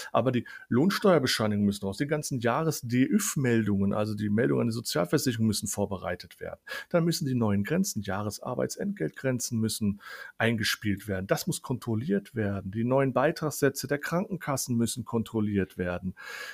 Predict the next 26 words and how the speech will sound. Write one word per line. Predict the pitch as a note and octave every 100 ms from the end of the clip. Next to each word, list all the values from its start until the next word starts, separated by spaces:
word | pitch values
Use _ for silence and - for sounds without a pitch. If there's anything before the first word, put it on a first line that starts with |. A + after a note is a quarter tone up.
| - _ -
Und | B3+ A#3+ -
noch | E3 D3+ -
vieles | - F#3+ G#3 F#3+ D#3 -
mehr. | D3 E3 C#3+ -
Ich | D#3+ -
muss | D#3+ E3 - -
U-Voll-Stammdatendienst | F3+ E3+ - D3+ D3+ - D3 F3+ D3+ C3+ B2+ B2 B2 A#2 -
machen, | A#2 A#2+
also | A#2+
für | A2+ C3
die |
Berufsgenossenschaft | B2+ C3 E3+ - B2 A2+ B2+
muss | C3 C3+
ich | B2+
ein, | C3+ C3+
ein, | B2+ B2+ B2+
eine | A#2+ C3+
Meldung | C#3 C#3+ D3+ C3
vorbereiten. | - B2 G#2 F#2+ F2+ F2+ - - - - - _
Die | D3
Schwerbehindertenmeldung | - F#3 F#3 F#3+ D3+ D3 C3 A#2 A2+ G#2+ G#2 G2+ G2
kommt | G2+ F#2+
da | F#2+
auf | F#2 -
uns | G2 -
zu. | G2+